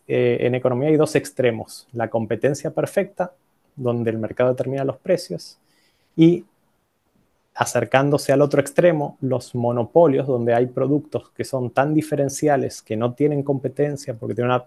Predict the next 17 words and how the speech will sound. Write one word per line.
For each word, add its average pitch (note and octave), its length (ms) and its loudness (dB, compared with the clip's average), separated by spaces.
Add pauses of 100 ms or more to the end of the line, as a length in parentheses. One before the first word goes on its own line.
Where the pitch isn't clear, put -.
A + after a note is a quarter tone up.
una A#2+ 300 -4
posición B2+ 440 -6
muy B2+ 200 0
dominante, D3+ 640 0 (580)
donde B2+ 240 4
entonces C3 360 0
ahí C#3 380 4 (300)
no C3 100 0
necesariamente B2+ 760 0
las A2+ 140 0
fuerzas A#2 260 -2
del A#2 120 -2
mercado A#2+ 320 -2
actúan, C3+ 400 0
sino B2 220 -6
que A#2 100 0
el, A2+ 140 -4